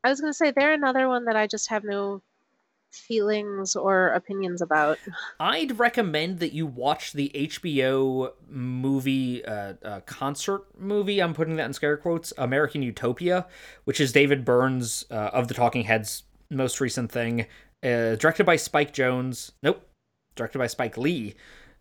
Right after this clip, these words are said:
Speaker 2: Um,
Speaker 1: Different.
Speaker 2: very different.
Speaker 1: Different.
Speaker 2: Very different. I always confuse the two. Um,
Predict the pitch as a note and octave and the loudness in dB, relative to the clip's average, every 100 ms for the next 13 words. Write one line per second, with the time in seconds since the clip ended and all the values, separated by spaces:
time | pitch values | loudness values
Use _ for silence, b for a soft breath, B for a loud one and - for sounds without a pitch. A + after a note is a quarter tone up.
0 | _ _ C3 B2+ B2+ - A#3 G#3+ B3+ - | _ _ 2 4 4 4 4 2 2 -2
1 | - G3+ D3 C3 D#3+ G3+ D#3 E3+ D3+ D#3+ | -4 -6 -8 4 6 8 6 6 8 6
2 | F#3 - C#3+ A#2 D#3 F3+ F#3 F#3 C#3+ A#2+ | 2 -6 -8 4 8 8 8 6 4 2
3 | A#2 A#2 C3+ G#3 F#3 C#3+ A#2+ A#2 - G#2 | 0 -2 -2 -4 -2 -2 -2 -6 -8 -10
4 | B B B _ _ C#3+ C#3 C3 B2 A#2+ | B B B _ _ 0 2 2 0 -4